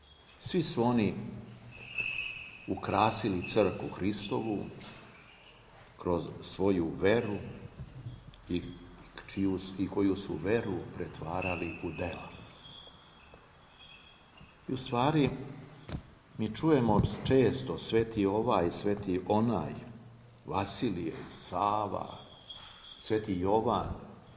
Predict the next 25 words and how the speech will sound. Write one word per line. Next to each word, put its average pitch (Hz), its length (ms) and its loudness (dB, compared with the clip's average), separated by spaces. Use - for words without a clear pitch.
eto 85 260 -10
i 82 100 -6
ovaj 90 360 0
današnji 92 500 0
koga 82 200 0
mi 82 240 -6
slavimo, 87 500 -2
Šangajski. 98 920 -4
I 151 60 -4
onda 165 600 4
sa 127 120 2
pravom 139 440 2
se - 180 -4
možemo 123 420 -2
i 110 180 0
pitati 120 640 0
ko 196 140 2
su 107 180 0
to 95 140 0
u 90 80 2
stvari 85 400 -2
svetitelji, 78 640 -6
braćo - 460 -12
i - 20 -16
sestre? - 500 -16